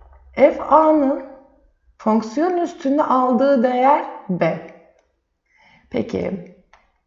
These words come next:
F x değerim ne? F A eşittir B olduğunu söylüyorsa B'nin eşitti F içerisinde F A olup cevap Denizli.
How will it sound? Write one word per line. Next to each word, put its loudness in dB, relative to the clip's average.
F 0
x -4
değerim 2
ne? -6
F -4
A -4
eşittir -4
B 0
olduğunu 0
söylüyorsa -2
B'nin 2
eşitti -2
F -6
içerisinde 0
F -2
A 4
olup -2
cevap 2
Denizli. -2